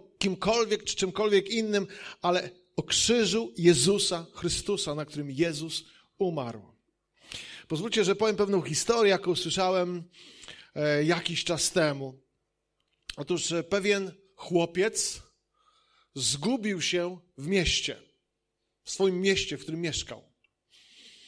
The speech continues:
Zaczął płakać,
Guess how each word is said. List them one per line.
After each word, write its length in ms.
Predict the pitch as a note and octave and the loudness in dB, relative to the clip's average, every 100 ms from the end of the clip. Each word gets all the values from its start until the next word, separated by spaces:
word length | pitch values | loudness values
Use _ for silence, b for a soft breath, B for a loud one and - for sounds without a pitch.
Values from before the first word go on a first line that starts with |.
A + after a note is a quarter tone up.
| B B B B B B B _ _ _ _ _ | B B B B B B B _ _ _ _ _
Zaczął 280 | D#3 G3+ G3+ | -2 0 0
płakać, 1000 | G3+ G#3 A3+ A#3 A3 A3 - - - - | 2 2 2 0 -2 -2 -4 -4 -6 -10